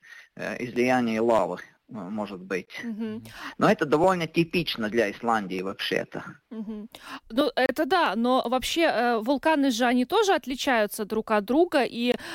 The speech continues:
Speaker 2: э, собственно, вот, э, есть ли у вас данные, чем, э, тот вулкан, э, извержение которого сейчас
Speaker 1: Мгм.
Speaker 2: все так опасаются,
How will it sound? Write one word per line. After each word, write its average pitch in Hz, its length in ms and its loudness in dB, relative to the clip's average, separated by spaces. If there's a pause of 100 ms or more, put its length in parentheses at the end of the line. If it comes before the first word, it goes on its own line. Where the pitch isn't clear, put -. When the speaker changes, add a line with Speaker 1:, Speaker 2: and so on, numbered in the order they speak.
(120)
Speaker 2:
э, 214 220 4
собственно, 247 340 0
вот, 233 200 2
э, 170 640 0
есть 302 240 0
ли 359 60 4
у 339 40 4
вас 277 180 4
данные, 254 420 4
чем, 277 340 2
э, 220 300 2 (100)
тот 277 180 2
вулкан, 226 420 2 (140)
э, 190 380 -2
извержение 247 440 2
которого 247 400 2
сейчас 226 300 0
Speaker 1:
Мгм. 214 100 0
Speaker 2:
все 247 200 2
так 226 160 -2
опасаются, 285 760 2